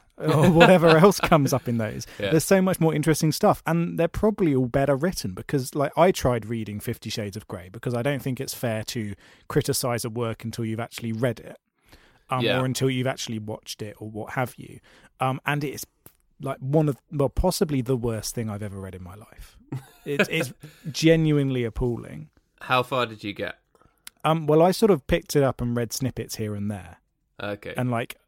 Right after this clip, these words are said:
Speaker 1: like, so I started reading, it's like, "This is trash, let's flick through and see if there's anything else, you know,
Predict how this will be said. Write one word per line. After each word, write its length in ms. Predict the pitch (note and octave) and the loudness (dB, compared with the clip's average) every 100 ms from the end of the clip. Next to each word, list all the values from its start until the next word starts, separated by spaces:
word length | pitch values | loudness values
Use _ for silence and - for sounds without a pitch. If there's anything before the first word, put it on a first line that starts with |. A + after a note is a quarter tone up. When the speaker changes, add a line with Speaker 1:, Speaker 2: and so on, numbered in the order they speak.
| _ - | _ -6
Speaker 1:
like, 240 | C3 - | -4 -4
so 180 | - C3+ | -2 0
I 60 | A#2+ | 2
started 320 | D3+ C3+ A#2 | 2 2 2
reading, 220 | A#2+ A#2 | -4 -4
it's 120 | A2 | -8
like, 120 | A#2+ | -10
"This 140 | A2+ A#2 | -8 -8
is 80 | - | -8
trash, 340 | A2 F#2+ - | -10 -12 -14
let's 220 | G#2 - - _ | -12 -12 -12 _
flick 280 | - C3 - | -14 -12 -12
through 220 | - G#2+ | -10 -10
and 100 | G#2+ | -8
see 100 | A2 | -10
if 60 | G#2 | -10
there's 160 | G#2+ | -10
anything 280 | G#2+ G2 G#2+ | -10 -10 -8
else, 220 | G2+ F#2 - _ _ _ _ _ _ | -8 -10 -14 _ _ _ _ _ _
you 100 | |
know, 100 | A2+ | -8